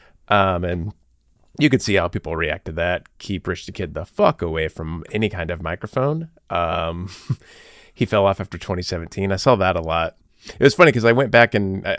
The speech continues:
I mean, I know Rich the Kid, and, um, I only started listening to him recently, um, but I went back and listened to his twenty seventeen stuff, and I didn't hear a huge difference <laughs> between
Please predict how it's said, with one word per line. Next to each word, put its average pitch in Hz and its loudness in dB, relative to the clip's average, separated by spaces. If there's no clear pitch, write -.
I 120 4
mean, 110 6
I 113 8
know 110 6
Rich 101 0
the 95 -6
Kid, 85 -4
and, 82 -8
um, 87 -2
I 107 4
only 101 2
started 98 0
listening 92 -4
to 95 -2
him 82 -10
recently, 143 -4
um, 98 0
but 98 0
I 104 4
went 110 -2
back 101 2
and 104 -8
listened 98 -8
to 107 -4
his 95 -4
twenty 104 -2
seventeen 104 -6
stuff, 147 0
and 82 -8
I 101 2
didn't 98 -6
hear 95 -6
a 90 -8
huge 92 -10
difference 101 -6
<laughs> - -2
between - -8